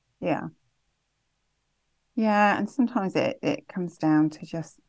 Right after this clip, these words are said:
needing acceptance, doesn't it? And, and understanding it, I'm pointing at my <laughs> chest,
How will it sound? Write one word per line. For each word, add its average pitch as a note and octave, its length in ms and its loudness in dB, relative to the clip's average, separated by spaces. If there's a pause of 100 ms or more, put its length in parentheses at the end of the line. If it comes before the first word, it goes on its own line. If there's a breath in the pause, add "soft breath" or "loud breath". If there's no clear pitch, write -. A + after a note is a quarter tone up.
(520)
needing E3+ 300 -2
acceptance, - 800 -8
doesn't D#3 300 -8
it? - 200 -6
And, D#3+ 220 -4
and F#3+ 180 0
understanding G3 680 -2
it, F3 260 0 (1700)
I'm D#3 80 -12
pointing F3+ 280 -6
at - 80 -10
my - 80 -12
<laughs> - 20 -16
chest, - 600 -8